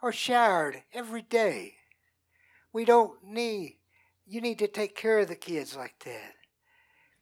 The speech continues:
A child needs to start the day with a hot breakfast. Oh, mercy, that means somebody has to cook breakfast in the mornings.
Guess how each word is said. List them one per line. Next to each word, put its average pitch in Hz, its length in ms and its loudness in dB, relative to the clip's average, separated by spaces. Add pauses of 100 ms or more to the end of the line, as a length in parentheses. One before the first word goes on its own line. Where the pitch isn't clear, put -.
(260)
A 202 80 2
child 254 400 10
needs 247 240 2
to 214 140 -2
start 254 420 4
the - 60 -16 (100)
day 233 240 8
with 233 220 4
a 220 100 8
hot 226 540 6
breakfast. 254 600 2
Oh, 233 360 -8
mercy, 202 720 -8
that 185 240 -10
means 202 240 -8
somebody 196 320 -4
has 190 180 -4
to - 100 -18
cook - 280 -6
breakfast 208 420 -8
in 143 80 -20
the 135 60 -20
mornings. 113 540 -20